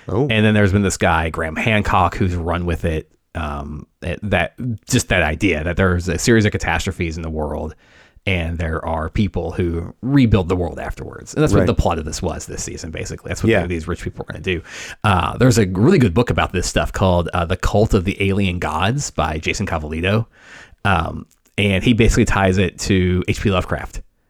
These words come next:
Speaker 2: That
Speaker 1: Oh,
Speaker 2: they're
Speaker 1: okay.
Speaker 2: all, they're all, all these people, like Hancock and the people who wrote Morning of the Magicians, I can't remember who they were.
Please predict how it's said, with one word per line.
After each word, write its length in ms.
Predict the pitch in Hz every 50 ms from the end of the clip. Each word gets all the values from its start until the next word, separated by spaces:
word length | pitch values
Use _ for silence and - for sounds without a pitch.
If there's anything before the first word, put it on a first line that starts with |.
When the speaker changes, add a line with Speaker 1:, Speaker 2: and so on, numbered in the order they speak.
| _ _ _
Speaker 2:
That 100 | - - 113 107
Speaker 1:
Oh, 20 |
Speaker 2:
they're 80 | 104 117
Speaker 1:
okay. 80 | - -
Speaker 2:
all, 300 | 123 127 127 123 123 120
they're 240 | 113 113 120 110 - -
all, 260 | 120 120 113 104 101
all 200 | - 117 120 120 120
these 180 | 117 113 101
people, 560 | - - - 123 113 - - 92 95 101 101 - _ _ _ _ _ _ _ _ _ _ _ _ - -
like 380 | - 117 107 95 95 - - - -
Hancock 540 | - - 101 92 87 - 92 85 82 80 -
and 60 | 98
the 40 | 90
people 180 | - 101 85 87
who 60 | 92
wrote 200 | 85 90 87 82
Morning 240 | 90 92 92 85 85
of 40 | 82
the 60 | 78
Magicians, 340 | 78 80 80 76 - 85 85
I 40 | 87
can't 180 | - - - -
remember 160 | - 80 80
who 80 | - 85
they 140 | 82 -
were. 300 | - - - - - -